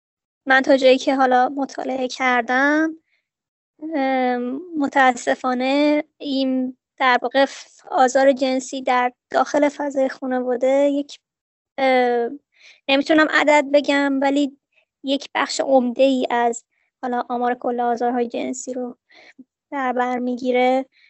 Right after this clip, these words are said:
برای همین بدونه که تنها شخصی نیستش که این اتفاق واسش افتاده، اه، و خیلی، خیلی آدم‌های زیادی هستن که،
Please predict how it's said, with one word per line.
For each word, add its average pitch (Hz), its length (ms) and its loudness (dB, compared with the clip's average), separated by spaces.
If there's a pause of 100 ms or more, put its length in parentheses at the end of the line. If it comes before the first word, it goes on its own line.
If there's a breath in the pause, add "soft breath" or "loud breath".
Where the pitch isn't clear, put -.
(120)
برای 262 200 4
همین 269 120 4
بدونه 277 320 4
که 285 200 4
تنها 269 360 -2
شخصی 254 400 -6
نیستش 254 380 -4
که 262 100 -12
این 247 140 -8
اتفاق 254 460 -10
واسش 277 380 -8
افتاده، 247 520 -6 (840 loud breath)
اه، 254 360 -2
و 240 80 2
خیلی، 262 560 4
خیلی 247 400 2
آدم‌های 247 640 0
زیادی 254 380 0
هستن 262 520 2
که، 262 440 -4